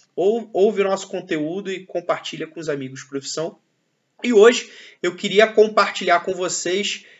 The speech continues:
é, que é uma coisa muito batida, é, na internet aqui, principalmente o pessoal que fala de, de metas, é, que é a técnica smart, né,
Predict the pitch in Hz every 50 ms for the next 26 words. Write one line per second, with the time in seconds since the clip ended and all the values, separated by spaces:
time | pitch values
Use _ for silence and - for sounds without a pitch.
0 | _ _ - - - - 143 139 135 131 131 127 127 127 123 123 123 123 123 120
1 | 120 120 120 117 117 117 117 113 113 113 110 - - - 175 180 175 - _ _
2 | _ _ _ _ _ _ - - 185 233 240 208 - 208 208 208 196 196 180 165
3 | 175 226 277 - 220 196 175 151 - - - - 170 202 208 185 156 131 123 -
4 | _ _ _ _ _ _ _ _ _ - 123 120 113 107 104 95 - 76 107 127
5 | 139 147 139 135 151 131 131 131 135 139 151 160 156 - 135 127 127 - 165 170
6 | 165 - 202 202 - - 185 160 156 160 156 175 160 - 165 156 - 151 147 156
7 | - - - - 135 143 151 143 139 135 123 120 127 - _ 123 123 117 117 120
8 | 127 143 160 160 151 - - 123 117 113 113 - - - _ _ _ _ - _
9 | _ _ - 123 123 - - 277 302 247 160 160 180 202 - - _ _ - -
10 | 160 156 - - 170 175 175 - 190 190 185 202 - - - 226 208 156 160 156
11 | 151 156 170 160 - - - - - - - - - _ _ _ _ _ - 131
12 | 131 139 160 - -